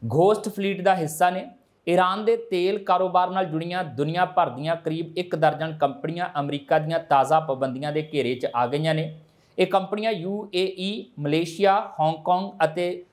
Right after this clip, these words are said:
ਸੁਰੀਨਾਮ ਦੀਆਂ ਨੇ। ਪਾਬੰਦੀ ਦੇ ਤਹਿਤ ਇਹ ਕੰਪਨੀਆਂ ਅਮਰੀਕੀ ਅਰਥ ਵਿਵਸਥਾ 'ਚ ਕੰਮ ਨਹੀਂ ਕਰ ਸਕਣਗੀਆਂ। ਅਮਰੀਕਾ ਦੇ ਰਾਸ਼ਟਰੀ ਸੁਰੱਖਿਆ ਸਲਾਹਕਾਰ ਜੈਕ ਸੁਲੀਵਨ ਨੇ ਕਿਹਾ ਕਿ ਈਰਾਨ ਦਾ ਹਮਲਾ ਇਜ਼ਰਾਈਲ ਦੇ ਸਭ ਤੋਂ ਵੱਧ ਆਬਾਦੀ ਵਾਲੇ ਸ਼ਹਿਰ ਤਲ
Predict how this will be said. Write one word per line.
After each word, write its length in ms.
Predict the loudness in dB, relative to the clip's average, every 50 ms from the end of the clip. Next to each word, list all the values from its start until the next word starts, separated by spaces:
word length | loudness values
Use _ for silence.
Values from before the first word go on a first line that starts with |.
| _ _ _
ਸੁਰੀਨਾਮ 520 | -8 -2 0 0 0 2 2 2 2 2 0
ਦੀਆਂ 220 | -2 -4 -4 -4
ਨੇ। 220 | -4 -4 -6 -10 -14 _ _ _ _ _ _ _ -2
ਪਾਬੰਦੀ 380 | 0 0 0 0 -2 -2 -2
ਦੇ 120 | -2 -2 -2
ਤਹਿਤ 400 | 0 2 2 4 2 2 2 0
ਇਹ 220 | 0 2 0 0
ਕੰਪਨੀਆਂ 540 | 2 0 -2 -2 -2 -4 -6 -4 -6 -6 -6 -6
ਅਮਰੀਕੀ 420 | -6 -6 -6 -6 -8 -10 -6 -2 -2 -2
ਅਰਥ 160 | -2 -2 -4
ਵਿਵਸਥਾ 540 | -6 -4 -2 0 -2 -2 -2 0 0 0 0
'ਚ 120 | 0 -4
ਕੰਮ 380 | -4 0 0 0 0 0 -6 -8 -8
ਨਹੀਂ 260 | -6 -4 -4 -2 0
ਕਰ 140 | 0 0 0
ਸਕਣਗੀਆਂ। 580 | -2 -4 -6 -4 -4 -4 -4 -4 -6 -6 -6 -8 -10 _ _ _ _ _ _ _ -4 0
ਅਮਰੀਕਾ 340 | 2 2 2 2 2 0 2
ਦੇ 120 | 2 2
ਰਾਸ਼ਟਰੀ 360 | 2 2 0 -2 -6 -10 -10
ਸੁਰੱਖਿਆ 400 | -8 -6 -4 -4 -2 0 0 -2
ਸਲਾਹਕਾਰ 500 | 0 0 2 2 2 2 4 2 2 2
ਜੈਕ 280 | 2 0 0 0 0 -2
ਸੁਲੀਵਨ 420 | -6 -8 -6 -6 -4 -4 -4 -4
ਨੇ 100 | -4 -6
ਕਿਹਾ 260 | -2 2 4 4 4
ਕਿ 260 | 4 2 -2 -4 -2 0
ਈਰਾਨ 320 | 0 2 2 2 2 2 4
ਦਾ 140 | 4 4 4
ਹਮਲਾ 400 | 2 0 0 4 4 4 4 2
ਇਜ਼ਰਾਈਲ 420 | -2 -4 0 2 2 2 2 2 0
ਦੇ 140 | -2 -4 -4
ਸਭ 240 | -2 0 0 0
ਤੋਂ 240 | 0 0 0 -2 0
ਵੱਧ 200 | 2 2 2 0
ਆਬਾਦੀ 460 | 0 -2 0 2 2 2 0 0 -2
ਵਾਲੇ 240 | 0 2 2 2 0
ਸ਼ਹਿਰ 380 | -2 -2 0 2 2 2 2 0 -6 -14 _ _ _ _ _ 0
ਤਲ 260 | 0 2 2 0 0